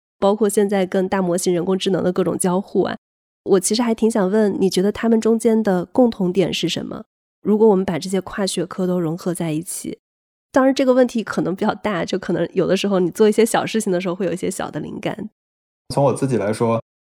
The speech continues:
Speaker 2: 我也不是对这些领域都是能所谓高瞻领主，我只是一个对这些东西感兴趣，学这些东西也是纯粹为了自己觉得好玩开心，就是比较 curious 的这么一个 mind。我学这些本身，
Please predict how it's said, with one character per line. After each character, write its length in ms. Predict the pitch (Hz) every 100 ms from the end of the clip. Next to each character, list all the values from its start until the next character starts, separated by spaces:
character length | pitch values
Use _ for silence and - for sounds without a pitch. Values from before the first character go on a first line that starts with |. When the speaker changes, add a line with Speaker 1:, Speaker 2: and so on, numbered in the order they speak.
| _ -
Speaker 2:
我 100 | 131
也 80 | 120
不 140 | 117
是 320 | - 135 123
对 260 | 117 127 117
这 160 | 131
些 340 | 120 120 120 120 -
领 160 | 113 107
域 140 | 113
都 180 | 120 123
是 180 | 123 117
能 200 | 104 113
所 160 | -
谓 160 | 110 110
高 240 | - 131
瞻 180 | 135 135
领 160 | 123 113
主， 140 | -
我 100 | 113
只 140 | 131 110
是 100 | 123
一 80 |
个 220 | 123 127 120
对 120 | 135
这 80 | 131
些 80 |
东 140 | 139 139
西 80 | 139
感 180 | 139
兴 240 | - 135 123
趣， 240 | - 98 - _ _ _ -
学 240 | - 120
这 80 | 127
些 80 | 135
东 160 | 135
西 120 | 139 117
也 60 |
是 140 | 107 117
纯 180 | -
粹 160 | 110 127
为 160 | 113 120
了 80 |
自 160 | 110 127
己 160 | 98 87
觉 120 | -
得 200 | 107 110
好 160 | - -
玩 180 | 110 110
开 180 | -
心， 220 | 117 120 117
就 100 | 117
是 80 |
比 120 | 117 113
较 200 | 127 110
curious 500 | - 143 143 113 -
的 260 | 104 113 127
这 100 | -
么 140 | 120 110
一 80 |
个 400 | 113 113 107 98 -
mind。 300 | 135 120 107 - _ _ _
我 100 | 123
学 160 | 110 131
这 100 | 165
些 140 | 175
本 260 | 175 - -
身， 280 | - 135